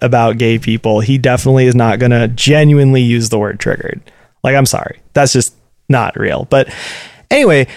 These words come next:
in one of his apologies that he actually wrote,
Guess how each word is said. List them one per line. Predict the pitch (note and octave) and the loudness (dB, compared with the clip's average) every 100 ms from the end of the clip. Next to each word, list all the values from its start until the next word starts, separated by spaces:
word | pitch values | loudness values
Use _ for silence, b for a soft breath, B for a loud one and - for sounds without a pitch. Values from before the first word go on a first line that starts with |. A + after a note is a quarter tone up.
| B B B B F#3 | B B B B 0
in | F3+ | 4
one | F3+ A#3+ | 4 4
of | G#3+ | 4
his | F3 | 2
apologies | C#3+ D3 C#3+ C#3 B2 | 2 2 2 2 0
that | G#2+ | -2
he | - B3 G#3+ | 0 0 2
actually | D3+ - A#2+ | 0 0 0
wrote, | A2 G#2 - | 0 -2 -6